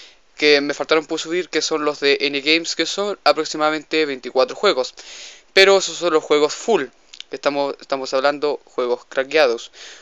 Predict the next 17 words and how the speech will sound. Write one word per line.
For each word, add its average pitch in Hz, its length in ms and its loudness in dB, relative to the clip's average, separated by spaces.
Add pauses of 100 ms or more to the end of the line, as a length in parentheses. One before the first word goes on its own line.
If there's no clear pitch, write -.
(140)
juegos 147 280 0
que - 80 -12
están 143 400 2
al 127 400 -2
cien 180 220 -2
por 180 120 -4
ciento. 127 440 -4 (1120)
Aproximadamente, 160 1120 0 (160)
aproximadamente 143 640 -4
serían 147 460 -2
unos 143 180 -8
cuarenta, 139 560 0
cuarenta 139 280 -4
y 135 40 -4
un 131 100 -8
juegos, 131 600 0 (800)
eh, 147 480 4